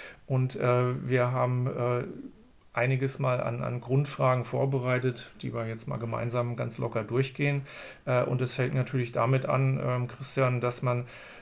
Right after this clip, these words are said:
äh, sich auch erstmal fragt, was kostet es überhaupt, in die U S A zu gehen?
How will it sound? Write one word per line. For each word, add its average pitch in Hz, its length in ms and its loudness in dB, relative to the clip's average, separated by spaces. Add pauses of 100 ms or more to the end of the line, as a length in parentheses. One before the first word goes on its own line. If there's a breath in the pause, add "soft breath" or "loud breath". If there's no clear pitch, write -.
(160)
äh, 127 200 4
sich 127 220 0
auch 131 180 2
erstmal 123 360 0
fragt, 123 580 0
was 127 200 -2
kostet - 380 -2
es 120 140 -4
überhaupt, 120 400 0
in 139 100 -2
die 127 80 -2
U 139 140 2
S 120 140 0
A 135 200 0
zu 120 200 -6
gehen? 110 400 -4